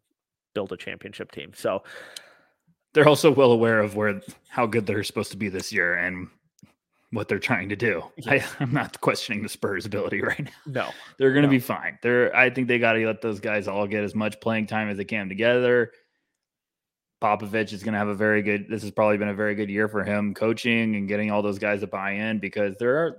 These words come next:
Speaker 2: they're looking at Victor and what he's doing. I mean, he's putting up those ridiculous numbers and not a high amount. What, I mean, isn't the minutes down too? Like, it's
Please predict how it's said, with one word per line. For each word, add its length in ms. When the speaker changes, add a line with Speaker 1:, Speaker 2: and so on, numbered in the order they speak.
Speaker 2:
they're 160
looking 300
at 160
Victor 340
and 320
what 200
he's 240
doing. 260
I 40
mean, 120
he's 180
putting 260
up 100
those 140
ridiculous 380
numbers 380
and 180
not 260
a 80
high 600
amount. 380
What, 140
I 40
mean, 140
isn't 320
the 60
minutes 400
down 340
too? 320
Like, 340
it's 960